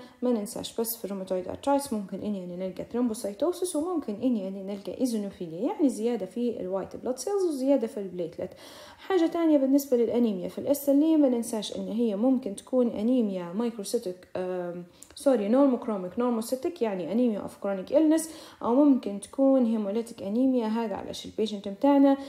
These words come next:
نزيدوا نطلبوا لهم معاها في شني، نزيدوا نطلبوا لهم في الدايركت كومبس تيست. حلوين، نمشوا للباقيات اللي هم فور اسسمنت اكتر.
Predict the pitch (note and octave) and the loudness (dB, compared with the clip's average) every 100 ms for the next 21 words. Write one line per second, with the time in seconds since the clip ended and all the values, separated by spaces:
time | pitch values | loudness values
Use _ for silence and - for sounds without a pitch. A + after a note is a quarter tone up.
0 | - - G#3 C4 B3+ A3 A3+ G3+ G3+ B3 | -12 -4 0 4 4 2 -2 -4 2 2
1 | A3 G3 F#3+ A3 G3+ F#3 G3 C#4 C#4+ C#4 | 2 0 -4 -4 -4 -6 0 4 6 6
2 | C4 G#3+ G#3 A#3+ F#3+ G#3 B3 G3+ F#3+ A#3+ | 4 0 0 -2 0 -2 -2 -4 0 2
3 | G#3+ F#3+ F#3 - C4+ C4 - F#3+ F3+ G#3+ | 2 -2 -6 0 4 4 2 -4 -4 0
4 | A3+ B3+ E4 E4+ - - - _ - C4 | 4 4 4 -2 -8 -20 -20 _ 2 4
5 | G#3+ F#3 - - - - - - - - | 4 -2 -4 -6 -6 -12 -20 -20 -20 -2
6 | - B3+ C#4 G#4+ A#4 A4 - A#4 A#4+ A4 | 4 6 8 6 6 2 -4 2 4 4
7 | D4 C#4+ E4+ E4+ C#4 C#4+ C#4+ B3+ A3+ C#4+ | 0 -2 -2 -2 0 2 4 2 2 0
8 | A#3+ C#4+ D#4 D4+ C#4 B3+ C#4 D4 C4+ B3+ | 2 2 2 0 0 0 2 2 2 2
9 | C#4+ - B3 B3 - G#3+ G3 D4+ D#4+ - | 0 0 -2 -4 -4 -6 -4 -4 -2 0